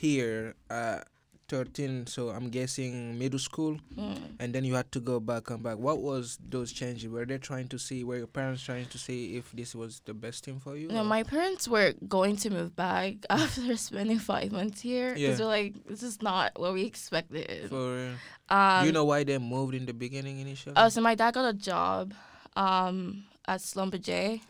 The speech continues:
Speaker 1: Oh, wow.
Speaker 2: So he got moved here as a manager. And those five months, it was like, he was home, 'cause my
Speaker 1: Mm-hmm.
Speaker 2: dad usually was never home because he always had to travel for work.
Speaker 1: Mm-hmm.
Speaker 2: Um, but he was home, but he was always busy. And I think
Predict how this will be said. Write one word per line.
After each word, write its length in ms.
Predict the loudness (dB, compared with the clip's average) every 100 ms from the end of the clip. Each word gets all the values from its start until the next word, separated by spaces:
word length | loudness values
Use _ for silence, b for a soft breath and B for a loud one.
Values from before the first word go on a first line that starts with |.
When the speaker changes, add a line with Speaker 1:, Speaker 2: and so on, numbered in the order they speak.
| -6
Speaker 1:
Oh, 180 | -2 0 0
wow. 40 |
Speaker 2:
So 160 | 0 2
he 200 | 2 2
got 220 | 2 2
moved 300 | 2 -2 -4
here 160 | -4 -2
as 120 | -2
a 60 |
manager. 600 | -2 -2 -2 -2 0 -2 -4 B B B B B _ _
And 340 | 4 4 4 4
those 200 | 2 4
five 260 | 4 4 4
months, 640 | 0 0 -4 -8 -8 -10 -16 _
it 100 | 2
was 140 | 2
like, 160 | 2 2
he 80 | 2
was 140 | 2
home, 460 | 2 2 2 0 -6 _
'cause 140 | -4 2
my 100 | 2
Speaker 1:
Mm-hmm. 40 | 2
Speaker 2:
dad 360 | 2 0 -4 -14 -20 -20 _ _
usually 340 | -6 -4 -2 0
was 220 | 0 0
never 220 | -2 -2
home 260 | -2 -2 -2
because 280 | -2 -4 -2
he 80 | -4
always 140 | -4
had 80 | -6
to 60 | -8
travel 280 | -6 -6
for 140 | -6 -6
work. 280 | -6 -8 -8
Speaker 1:
Mm-hmm. 340 | -6 -4 -4 -8 B B B _
Speaker 2:
Um, 240 | 10 10
but 120 | 8 4
he 100 | 4
was 180 | 2 4
home, 280 | 4 6
but 120 | 4 0
he 60 |
was 160 | -2 0
always 340 | 2 2 -2
busy. 580 | -10 -10 -10 -12 -12 -12 b b b b _
And 400 | 2 6 6 4
I 140 | 2 0
think 440 | 0 0 0 -4